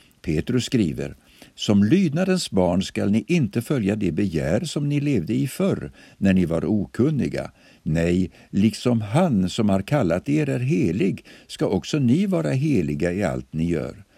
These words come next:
Det står ju skrivet: "Ni ska vara heliga, för jag är helig." Om ni kallar honom far som dömer var och en opartiskt efter hans gärningar,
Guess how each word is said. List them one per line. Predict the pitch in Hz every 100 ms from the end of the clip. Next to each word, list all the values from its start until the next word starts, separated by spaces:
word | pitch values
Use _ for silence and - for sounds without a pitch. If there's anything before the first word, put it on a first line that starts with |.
| - - -
Det | 76 78
står | - 78
ju | 78
skrivet: | - 135 139 69 73 - - -
"Ni | 78 87 95
ska | - 104
vara | 110 117
heliga, | 139 170 87 71 78 87
för | - 95
jag | 82 76 147 185 139
är | 113
helig." | 101 107 67 60 64 - _ - - -
Om | - 208
ni | 196
kallar | 202 165 127
honom | 156 123 101 123
far | - 71 90 151
som | 143 - 139
dömer | 104 85 80 95
var | 113 78 73
och | 92
en | 87 73 78
opartiskt | - 143 - - 107 180 - 160 -
efter | 78 - 95
hans | 90 -
gärningar, | 113 87 64 73 101 113